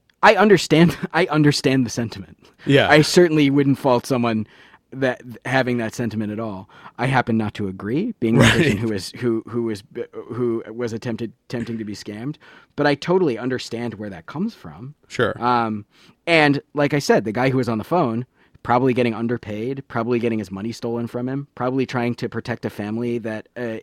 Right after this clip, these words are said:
Speaker 1: i-, in, that doesn't have a lot of money either. Um, that doesn't mean that I think that the operation should continue. I think it should probably go away,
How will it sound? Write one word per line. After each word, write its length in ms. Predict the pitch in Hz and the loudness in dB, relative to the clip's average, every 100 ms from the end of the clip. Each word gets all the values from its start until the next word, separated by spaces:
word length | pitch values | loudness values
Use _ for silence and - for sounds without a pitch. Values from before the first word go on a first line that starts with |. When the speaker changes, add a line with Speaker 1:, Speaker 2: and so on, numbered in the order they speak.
| - | -14
Speaker 1:
i-, 120 | 110 - | -14 -8
in, 360 | 120 113 110 _ - _ 123 | -6 -6 -8 _ -20 _ -10
that 280 | 123 120 _ | -8 -8 _
doesn't 260 | 131 123 120 | -6 -2 0
have 140 | 123 | -2
a 60 | 117 | -2
lot 120 | 117 | -4
of 60 | 107 | -6
money 180 | 110 107 | -6 -8
either. 400 | 104 143 175 165 _ - - _ | -8 -6 -6 -8 _ -20 -20 _
Um, 540 | - 131 120 107 104 101 _ _ _ _ _ _ _ _ _ _ _ _ - | 0 2 2 0 -4 -10 _ _ _ _ _ _ _ _ _ _ _ _ 0
that 140 | 165 | 4
doesn't 240 | 180 160 143 | 4 4 4
mean 200 | 147 139 | 4 4
that 120 | 113 | 2
I 100 | 104 | -2
think 240 | - 120 | -4 -4
that 120 | 104 | -6
the 100 | 101 | -8
operation 500 | 98 90 117 - 90 | -10 -10 -10 -10 -12
should 260 | 85 87 - | -14 -20 -18
continue. 500 | 85 82 80 82 127 | -18 -18 -20 -16 -16
I 40 | 123 | -16
think 160 | 90 | -20
it 80 | 87 | -20
should 120 | - | -20
probably 380 | - 85 80 87 _ _ | -18 -18 -20 -20 _ _
go 120 | - 85 | -18 -16
away, 500 | 82 107 92 110 | -14 -16 -16 -18